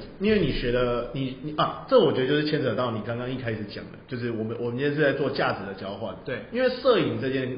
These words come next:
Speaker 2: 这个能力它是比较具有价值性的，
Speaker 1: 对。
Speaker 2: 所以它的，它的收入当然会相对比较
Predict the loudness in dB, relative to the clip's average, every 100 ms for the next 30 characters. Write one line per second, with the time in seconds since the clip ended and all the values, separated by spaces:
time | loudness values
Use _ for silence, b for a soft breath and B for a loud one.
0 | -4 0 0 0 -2 -2 0 -2 -4 -4
1 | -4 -2 -4 -4 -4 -4 -4 -8 -10 -8
2 | -4 -4 -4 -4 4 4 6 4 2 2
3 | 0 2 -2 0 0 -2 -2 -2 -4 -6
4 | -6 -8